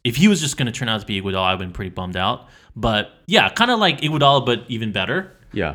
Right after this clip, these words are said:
Speaker 1: Um, but seeing him just, his offensive skill set right now, like, I'm, I don't even know, man. The sky <laughs> is the limit for this guy. Like, he,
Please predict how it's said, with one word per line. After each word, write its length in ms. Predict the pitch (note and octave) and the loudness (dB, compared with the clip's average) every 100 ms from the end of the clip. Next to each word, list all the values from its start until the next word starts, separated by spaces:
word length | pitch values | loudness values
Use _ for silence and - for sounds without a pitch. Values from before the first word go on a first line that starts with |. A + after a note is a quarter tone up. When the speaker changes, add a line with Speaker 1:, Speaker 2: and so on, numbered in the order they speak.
| - | -2
Speaker 1:
Um, 560 | B2+ A#2 A2 G2+ F#2+ - - _ _ _ | 0 0 -2 -4 -8 -14 -20 _ _ _
but 380 | D#3+ D3 C#3 - | 4 4 2 -6
seeing 400 | - - F#3 A3+ | -6 -2 2 2
him 440 | F3 E3 E3+ D#3+ C3+ | 2 2 2 0 0
just, 380 | A#2+ A2+ - - _ _ - | 0 0 -6 -12 _ _ -10
his 300 | A2+ C#3+ - | -2 -2 -2
offensive 520 | A2+ G#2+ C#3+ C#3 A#2+ | -6 -6 -6 -6 -6
skill 280 | - - A#2 | -10 -4 -4
set 180 | C3+ D#3 | -4 -6
right 180 | E3+ F3 | -8 -8
now, 380 | F#3 F#3+ F#3+ - _ | -8 -8 -10 -14 _
like, 480 | A2 G#2+ F#2 - - _ _ _ _ _ _ _ _ _ - - _ _ | -4 -2 -4 -10 -20 _ _ _ _ _ _ _ _ _ -20 -20 _ _
I'm, 680 | A#2 B2 C3+ C#3 C3 A2+ F#2+ - _ _ _ _ - | -2 2 2 2 2 0 -6 -14 _ _ _ _ 0
I 120 | B2 | 4
don't 120 | C#3 | 4
even 240 | B2 G#2+ A2 | 2 0 0
know, 220 | B2+ C3 | 0 0
man. 300 | G2 F#2 F2 | -2 -6 -6
The 80 | A2 | -8
sky 300 | - B2+ B2 | -4 -4 -2
<laughs> 20 | |
is 160 | - | -2
the 140 | C#3 C#3 | 0 2
limit 280 | B2+ D#3+ C3 | 2 0 0
for 140 | A#2+ | -4
this 180 | G#2 - | -6 -8
guy. 240 | G2+ F2 | -8 -8
Like, 300 | F2 F#2 F#2+ | -6 -6 -6
he, 480 | - C3+ C3 C3+ C3 | -8 -4 -2 0 -4